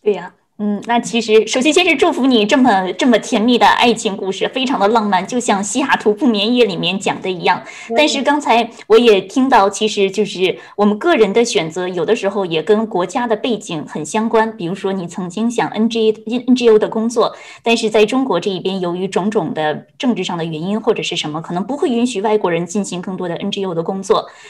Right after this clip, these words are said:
Speaker 1: 再比如，嗯，这样的一场疫情，其实也让整个两个国家之间的关系变得更加的微妙，更加的不确定。那你有没有想过，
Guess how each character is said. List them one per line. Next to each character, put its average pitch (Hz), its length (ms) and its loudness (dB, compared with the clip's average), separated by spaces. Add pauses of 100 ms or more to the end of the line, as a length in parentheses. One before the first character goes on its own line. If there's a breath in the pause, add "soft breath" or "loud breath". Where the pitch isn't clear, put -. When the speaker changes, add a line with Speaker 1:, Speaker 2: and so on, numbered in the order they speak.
(160 loud breath)
Speaker 1:
再 285 160 0
比 196 180 -4
如， 180 440 -2 (240 loud breath)
嗯， 185 260 0
这 269 120 -2
样 240 120 2
的 214 60 6
一 214 140 0
场 165 200 -6
疫 220 240 -2
情， 165 300 -8
其 214 160 -2
实 247 140 -2
也 180 140 0
让 226 200 2
整 202 220 -6
个 220 160 4
两 180 160 0
个 220 100 0
国 202 160 4
家 269 180 0
之 294 140 -6
间 269 160 0
的 208 80 2
关 262 220 2
系 262 160 -4
变 202 260 0
得 165 160 -2
更 226 220 0
加 220 160 -2
的 208 160 2
微 247 120 4
妙， 254 320 2 (220 loud breath)
更 240 160 2
加 226 200 0
的 220 100 0
不 180 160 -6
确 208 220 2
定。 - 240 -2 (300 loud breath)
那 330 140 4
你 277 200 4
有 269 100 4
没 208 140 0
有 254 120 2
想 220 280 -2
过， 185 300 4